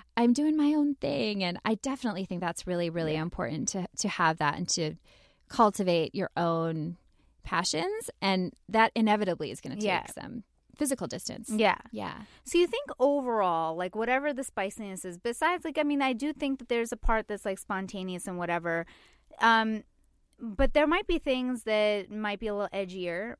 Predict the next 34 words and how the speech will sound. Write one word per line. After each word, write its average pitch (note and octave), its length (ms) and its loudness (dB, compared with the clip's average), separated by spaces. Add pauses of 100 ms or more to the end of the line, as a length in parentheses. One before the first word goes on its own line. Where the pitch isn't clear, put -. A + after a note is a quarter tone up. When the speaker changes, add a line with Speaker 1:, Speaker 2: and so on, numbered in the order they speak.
Speaker 2:
like F#3+ 220 -6
we F#3+ 140 -6
talked F3 340 -4
about, F#3 300 -2
some G3+ 100 -4
of F3+ 60 -2
the F3 80 -4
things, F#3+ 320 -4
the E3+ 100 2
activities F3 560 -4
that F3 200 0
one F3+ 200 -4
might F3 180 -6
be F3 120 -6
into, F3+ 480 -6
and F3 280 -4 (440)
those D4 280 8
things D4+ 200 2
that C4 100 0
you A3+ 100 -4
talk - 380 0
about. - 300 -8 (120)
Speaker 1:
Mm-hmm. A3 420 -2 (440)
Speaker 2:
You A3 140 2
don't F#3+ 180 2
just - 220 -6
bring F3+ 180 -2
on D#3 160 -4
the F#3 140 -6
other F3+ 120 -6
person. D4 260 0
Speaker 1:
<laughs> F4+ 200 4
Right. C#4 320 2 (340)
Speaker 2:
And A3+ 680 0